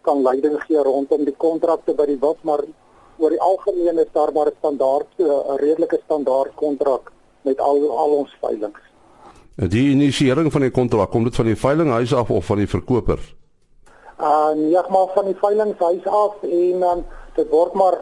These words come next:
Speaker 1: word maar, eh, deurgegaan saam met ons, eh, eh, eh, met die, ehm, met die verkoper en dan word daar saam besluit, ehm,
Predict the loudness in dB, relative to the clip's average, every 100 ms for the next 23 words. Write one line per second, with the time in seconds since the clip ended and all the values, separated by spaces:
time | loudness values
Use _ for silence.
0 | -6 -6 -2 -2 0 0 0 0 -2 -2
1 | 0 -2 -2 -6 -2 -2 -2 -12 _ _
2 | 0 0 0 0 0 0 -2 -6 -12 -4
3 | -2 0 -2 -2 -2 -2 -6 -10 -20 -20
4 | _ -16 -8 -4 -2 -4 -4 -2 -2 0
5 | 0 0 0 -2 -6 -10 -20 -20 -8 -2
6 | -2 -2 0 -2 0 0 0 0 0 0
7 | 0 0 0 0 -4 -10 -20 -12 -2 0
8 | 2 0 0 0 0 -2 -2 0 0 -2
9 | -4 -4